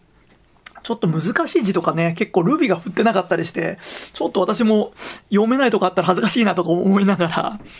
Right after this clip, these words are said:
えー、緊張しながら自分の回も読んでいって、で、まあ、まあ、全員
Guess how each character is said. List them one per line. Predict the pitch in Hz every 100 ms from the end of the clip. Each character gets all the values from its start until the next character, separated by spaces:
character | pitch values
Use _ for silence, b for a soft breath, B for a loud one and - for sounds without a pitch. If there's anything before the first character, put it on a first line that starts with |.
| B B B
え | 180 170 156 190 - 202 214
ー、 |
緊 | - 214
張 | 202 190
し | 175
な | 156
が | -
ら |
自 | - 160
分 | 156
の | 147
回 | 156 143
も |
読 | 196 165
ん | 156
で | 320 - _
い | 175
っ |
て、 | 170 - 180 175 - _ _ - B B B B B _ _
で、 | 277
ま | 269 247
あ、 | - - _ _ _ _ _
ま | - 202 190 185
あ、 |
全 | 185 214 214
員 | 214